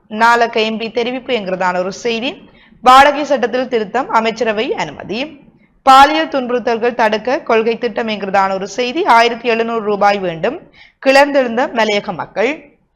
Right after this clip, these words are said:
தமிழரின் அரசியல் தீர்வுக்காக சுதந்திரம் தொடர்பில் தனியான வாய்-, வாக்கெடுப்பு. அமெரிக்க காங்கிரசின் தீர்மானத்துக்கு நூற்றி ஐம்பதுக்கும் மேற்பட்ட அமைப்புகள் ஆதரவு.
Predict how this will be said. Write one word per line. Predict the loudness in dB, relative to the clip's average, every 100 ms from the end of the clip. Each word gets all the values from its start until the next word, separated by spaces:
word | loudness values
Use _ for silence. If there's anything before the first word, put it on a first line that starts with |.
| _ _ _ _ _ _
தமிழரின் | 4 6 4 2 0
அரசியல் | 0 0 -4 -6
தீர்வுக்காக | -6 -6 -2 0 2 0
சுதந்திரம் | -2 -2 -2 -2
தொடர்பில் | -2 -2 -2 -4 -2
தனியான | -2 -2 -2 -2
வாய்-, | 0 0 0 -4
வாக்கெடுப்பு. | 2 2 2 -4 -4 -4 -4
அமெரிக்க | -2 -2 -2 -4
காங்கிரசின் | 0 0 0 -4 -6 -8
தீர்மானத்துக்கு | -6 -2 -2 -4 -10 -12 -8
நூற்றி | -6 -4
ஐம்பதுக்கும் | -4 -4 -6 -6
மேற்பட்ட | -8 -6 -2 -2
அமைப்புகள் | -2 -8 -12 -10 -10 2
ஆதரவு. | 2 2 -2 -12 -16